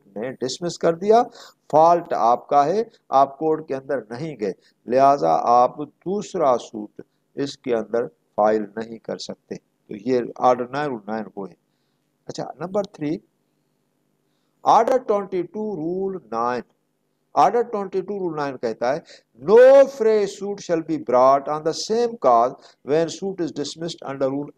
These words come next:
eight।" क्योंकि ये insolvency का matter है। Insolvency petition हाई court के अंदर या district court के अंदर valuation पे दाखिल होती है,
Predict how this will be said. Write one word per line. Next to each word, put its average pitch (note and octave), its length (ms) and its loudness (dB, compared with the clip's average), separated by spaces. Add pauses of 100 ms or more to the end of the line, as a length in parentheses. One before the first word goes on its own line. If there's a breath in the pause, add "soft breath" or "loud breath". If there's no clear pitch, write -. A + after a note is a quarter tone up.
eight।" G2+ 340 -6 (1800)
क्योंकि F3+ 240 -2
ये E3 60 -2
insolvency C#3 800 -6
का F#2 280 -10
matter F#2 280 -10
है। F2+ 160 -18 (520)
Insolvency D3 680 -2
petition C3 560 -10
हाई A#2 240 2
court C3 320 -4
के A#2+ 100 -2
अंदर A#2+ 320 -2
या C#3 280 0
district - 420 -8
court B2 240 -2
के A2+ 80 -6
अंदर G#2+ 200 -8
valuation D3+ 520 -4 (160)
पे A#2 220 2 (760 loud breath)
दाखिल A#2+ 400 0
होती F#2+ 420 -12
है, F2 80 -12